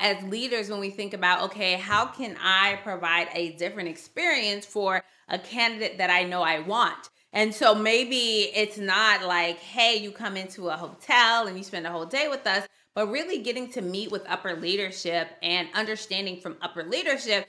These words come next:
"These are our goals, this is our mission, these are our values."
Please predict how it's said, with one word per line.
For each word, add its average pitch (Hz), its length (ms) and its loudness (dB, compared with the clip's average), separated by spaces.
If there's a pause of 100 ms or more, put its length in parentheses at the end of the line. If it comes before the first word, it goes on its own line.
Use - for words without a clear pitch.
(240)
"These 302 220 -2
are 262 120 6
our 175 180 2
goals, 208 460 4
this 233 140 -8
is 196 100 -8
our 143 140 0
mission, 214 460 -2
these 214 180 -4
are 156 80 -2
our 151 280 -2
values." 175 800 8